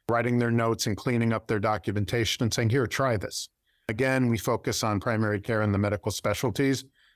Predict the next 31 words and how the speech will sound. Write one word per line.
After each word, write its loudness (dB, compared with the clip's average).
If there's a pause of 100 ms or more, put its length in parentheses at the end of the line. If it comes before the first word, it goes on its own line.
(140)
and 2
less 0
so 0
on 2
the, 0
uh, -6
inpatient 0
unit, 0
et -4
cetera. 0 (440)
But 2
as, 0
so 0
far, 0
it's -2
actually -2
worked -2
out 2
very 2
well, 2
and 0
those -2 (140)
clinicians 2
love 2
it, 2
and 0
they're -2 (320)
testaments 0
to 0
using 2
it, 0